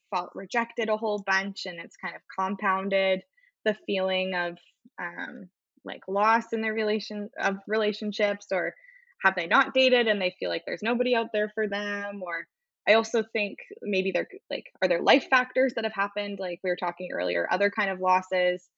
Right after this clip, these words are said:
um, other challenges, because I really believe that our romantic relationships are, like, really deep. Even, I use the word spiritual sometimes, work, because I think they get really to the core of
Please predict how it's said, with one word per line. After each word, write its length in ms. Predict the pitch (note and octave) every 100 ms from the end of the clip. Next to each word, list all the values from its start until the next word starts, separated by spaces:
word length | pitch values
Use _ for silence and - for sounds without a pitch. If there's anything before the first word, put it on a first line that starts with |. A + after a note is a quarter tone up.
| _ _ -
um, 640 | F3 E3+ E3 E3 D#3+ E3 - -
other 180 | F#3 G#3
challenges, 920 | - F#3+ F#3 F#3+ F3+ F3 F3 F3 - _
because 600 | F#3+ - F3+ E3+ E3+ - _ _ _ _
I 60 | G#3
really 280 | G3+ A#3+ F4
believe 460 | D4 A#3 A#3+ A3+
that 100 | G#3+ F#3+
our 320 | F#3 F3+ - _
romantic 520 | G3 F#3+ E3 F3 F#3+ G3
relationships 800 | F3+ F3 F#3+ - F3 E3+ - -
are, 400 | E3+ F3 - F#3 _ _ _ -
like, 160 | F3 - G#3
really 400 | A3 A3 G#3+ - -
deep. 320 | F3+ F#3 - - - _ _ _ _ _
Even, 500 | - G#3+ G3+ F#3 E3+ - -
I 60 |
use 180 | A#3+ A#3
the 80 | G#3+
word 200 | F#3 F3+
spiritual 420 | - A#3+ C4+ D#4+
sometimes, 540 | D4+ D4+ D4 D4 D4 B3+
work, 400 | B3 D#4 E4 -
because 360 | B3+ B3 A3+ G#3 - _ -
I 80 | G3+
think 240 | B3 B3
they 160 | D#4+ G#3
get 220 | F#3+ - -
really 260 | G#3+ A3
to 100 | G#3 G3+
the 80 | -
core 360 | - F3 F#3
of 140 | F3